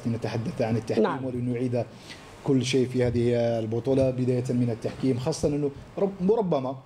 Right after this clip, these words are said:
Speaker 1: ربما الشيء الذي يحسب حاليا هو أنه فيه تجديد، فيه شباب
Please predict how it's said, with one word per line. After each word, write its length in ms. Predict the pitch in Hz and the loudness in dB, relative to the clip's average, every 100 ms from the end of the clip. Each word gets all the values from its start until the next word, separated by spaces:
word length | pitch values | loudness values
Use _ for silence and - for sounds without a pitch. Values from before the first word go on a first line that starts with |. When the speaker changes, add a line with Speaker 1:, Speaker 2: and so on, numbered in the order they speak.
| - - | -18 -6
Speaker 1:
ربما 400 | 143 139 135 139 135 | -2 0 2 0 -4
الشيء 300 | - 160 147 | 0 2 2
الذي 380 | 143 135 131 123 - - - | 0 2 2 0 -8 -18 -6
يحسب 360 | 139 131 139 127 | -4 0 0 0
حاليا 340 | 123 127 131 | 0 2 2
هو 220 | 131 127 127 | 4 2 2
أنه 140 | 123 | 0
فيه 180 | - 113 | -2 -4
تجديد، 420 | 120 98 113 117 | -4 -2 0 0
فيه 180 | - 117 | 2 0
شباب 320 | 123 117 117 | 2 2 2